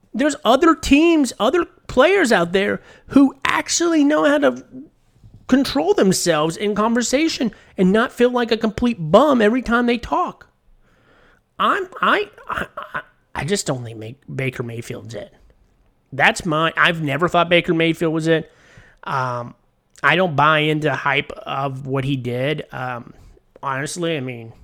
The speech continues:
we've kind of, I think Nick Bosa was a much better pickup, um, for the Niners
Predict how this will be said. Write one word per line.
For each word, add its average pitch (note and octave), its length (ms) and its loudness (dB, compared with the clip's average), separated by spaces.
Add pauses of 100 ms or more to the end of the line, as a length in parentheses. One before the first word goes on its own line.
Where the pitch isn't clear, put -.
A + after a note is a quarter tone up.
(300)
we've B2+ 180 -8
kind C#3+ 160 -2
of, A#2 160 -10 (520)
I E3+ 160 0
think C#3+ 240 -4
Nick C3 200 -6
Bosa C3+ 300 -4
was A#2+ 120 -6
a A#2+ 40 -8
much C3 260 -6
better A#2+ 180 -6
pickup, A#2+ 440 -6 (640)
um, A#2+ 480 -8 (1800)
for C#3 180 -4
the A#2+ 120 -6
Niners C3 720 -4